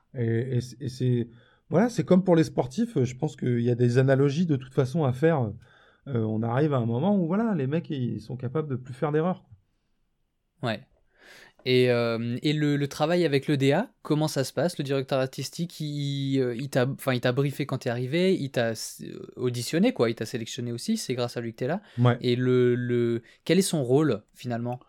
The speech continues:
Speaker 2: dans,
Speaker 1: De
Speaker 2: dans
Speaker 1: canaliser
Speaker 2: cette
Speaker 1: un
Speaker 2: aventure ?
Speaker 1: peu tout ça, de faire le lien, euh, euh, entre la prod et, et, euh, et, et, et les musiciens aussi, ce qui est très important, parce que, euh, la prod a, a des,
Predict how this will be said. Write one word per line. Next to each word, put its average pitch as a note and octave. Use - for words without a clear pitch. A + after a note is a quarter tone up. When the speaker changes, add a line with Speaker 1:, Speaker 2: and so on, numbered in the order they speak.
Speaker 2:
dans, A#2
Speaker 1:
De C3+
Speaker 2:
dans B2+
Speaker 1:
canaliser F3+
Speaker 2:
cette G3
Speaker 1:
un F#3
Speaker 2:
aventure ? C3
Speaker 1:
peu E3+
tout E3
ça, F3
de D#3
faire F#3
le D#3
lien, F3
euh, A#2
euh, G#2+
entre A#2+
la B2+
prod D#3+
et, C3
et, A2+
euh, G#2
et, A#2+
et, A2+
et A2
les G#2+
musiciens G#2+
aussi, F#3+
ce -
qui -
est G#2
très B2+
important, B2+
parce C3+
que, G#2+
euh, G2
la B2
prod C#3
a, A#2
a B2
des, G#2+